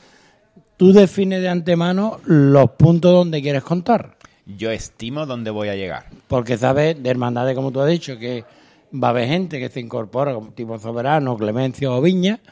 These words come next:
Speaker 2: Mm.
Speaker 1: que se incorporan más nazarenos por hor-, horario laboral o porque,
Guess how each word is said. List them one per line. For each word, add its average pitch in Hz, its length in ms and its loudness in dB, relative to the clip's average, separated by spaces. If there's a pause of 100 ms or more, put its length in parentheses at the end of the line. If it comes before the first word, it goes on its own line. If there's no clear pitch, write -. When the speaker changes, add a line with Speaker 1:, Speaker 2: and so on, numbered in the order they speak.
(120)
Speaker 2:
Mm. 92 160 -14 (340)
Speaker 1:
que 135 140 -4
se 139 120 -6
incorporan 120 560 0
más 147 180 0
nazarenos 151 560 -6
por 135 160 -6
hor-, 127 360 -4
horario 120 760 -2
laboral 180 640 -2
o 147 80 -2
porque, 113 460 -6